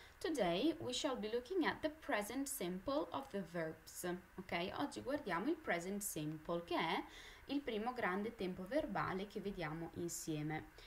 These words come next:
Quindi prendete, eh, fogli per appunti, quaderni, tutto quanto, perché stamattina prendiamo un po' di appunti sul present simple. Ehm, vi ricordate che abbiamo già letto il dialogo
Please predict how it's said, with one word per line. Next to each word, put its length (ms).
Quindi 300
prendete, 880
eh, 160
fogli 500
per 140
appunti, 1000
quaderni, 840
tutto 300
quanto, 640
perché 240
stamattina 480
prendiamo 580
un 100
po' 140
di 80
appunti 440
sul 160
present 360
simple. 840
Ehm, 440
vi 100
ricordate 580
che 100
abbiamo 280
già 140
letto 540
il 180
dialogo 720